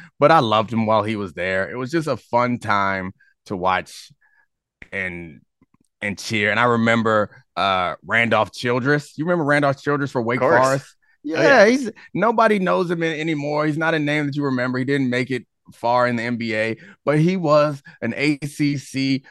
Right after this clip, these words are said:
Speaker 1: legend with Wake
Speaker 2: Oh, yeah.
Speaker 1: Forest with, uh, that was, he was paired up with Tim Duncan, who was a standout, but none of these players, I'm not gonna remember any of these players, and I'm not
Speaker 2: I mean,
Speaker 1: excited about it, and the personalities of the
Speaker 2: the
Speaker 1: team.
Speaker 2: Ed Codas. I miss the Ed
Speaker 1: Oh,
Speaker 2: Codas of the world.
Speaker 1: yeah, Ed Cota was great.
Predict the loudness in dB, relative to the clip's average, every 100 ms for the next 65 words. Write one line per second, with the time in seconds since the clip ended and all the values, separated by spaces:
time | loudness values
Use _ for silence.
0 | -14 -10 -8 -2 0 0 -2 -6 -8 -14
1 | _ -10 -4 -2 -4 0 2 4 2 -2
2 | -6 -18 _ _ -10 -6 -6 -4 -2 -2
3 | -4 -8 -6 -4 -4 -4 -6 -2 2 2
4 | 2 0 -6 -6 -4 -2 -4 -6 -10 -8
5 | -10 -14 _ -12 -12 -8 -4 -4 -4 -6
6 | -6 -6 -8 -14 -20 _ _ _ -10 -2
7 | 2 2 2 0 -2 -4 -2 -2 -2 -4
8 | -2 -2 -2 -4 -4 -4 -2 -2 -4 -4
9 | -2 0 -2 -6 -14 _ _ -20 -20 -20
10 | _ -12 -8 -6 -2 0 0 0 0 0
11 | -2 -4 -2 -4 -4 -8 -10 -6 -8 -6
12 | -6 -6 -8 -4 0 2 2 0 0 2
13 | 2 0 -4 -12 -4 0 2 2 4 6
14 | 6 4 4 2 0 -4 -10 -6 -2 0
15 | 0 0 -4 -8 -10 -4 -4 -2 -4 -8
16 | -6 -4 -4